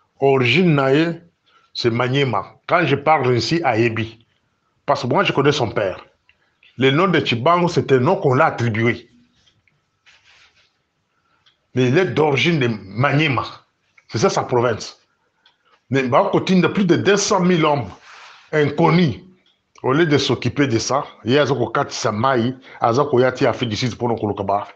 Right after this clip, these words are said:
ba opposant. C'est un homme malade. Lelo oyo, Congo aza na ba problème sérieux na ba Afrique, eh, ba Afrique australe. Le gouvernement congolais n'a pas,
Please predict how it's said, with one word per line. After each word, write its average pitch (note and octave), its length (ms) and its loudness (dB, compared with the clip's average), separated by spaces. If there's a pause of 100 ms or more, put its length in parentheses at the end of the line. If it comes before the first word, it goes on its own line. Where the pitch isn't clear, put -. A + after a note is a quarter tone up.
(200)
ba A2+ 60 0
opposant. G2 540 -4 (2250)
C'est - 200 -4
un C3 120 2
homme A#2+ 100 0
malade. B2 380 -2 (2500)
Lelo E3 420 2
oyo, F#3 480 4 (200)
Congo D#3+ 400 4
aza E3 220 2
na D#3+ 80 2
ba A#2+ 120 0
problème D3+ 300 0
sérieux C3 400 0
na C#3+ 100 0
ba A2 180 -2
Afrique, D3+ 240 -4 (180)
eh, C3 60 -2
ba A#2 100 2
Afrique D#3 260 -2
australe. G#2+ 440 -4 (1800)
Le C#3+ 160 2
gouvernement D#3+ 500 2
congolais D3+ 480 4
n'a C3+ 160 0
pas, F3+ 560 -2